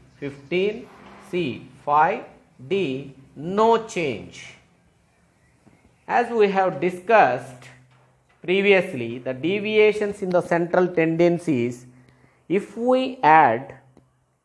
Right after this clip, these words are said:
a particular number to each of the data, the mean also increased or shifted to that,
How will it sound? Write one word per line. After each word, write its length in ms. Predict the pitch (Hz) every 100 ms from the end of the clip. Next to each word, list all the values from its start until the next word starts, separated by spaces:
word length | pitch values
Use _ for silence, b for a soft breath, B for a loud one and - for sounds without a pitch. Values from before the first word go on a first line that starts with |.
| -
a 60 |
particular 600 | 160 196 190 233 240 233
number 300 | 220 214 208
to 280 | 208 208 202 -
each 240 | 175 180
of 220 | 190 180 185
the 80 |
data, 720 | 160 143 143 143 143 113 127 b b b b
the 80 | 147
mean 420 | 147 147 202 262
also 400 | 254 220 214 233
increased 640 | 233 180 190 185 196 170 123
or 160 | 139 139
shifted 600 | - 214 - 233 233 226
to 100 | 214
that, 420 | 202 139 -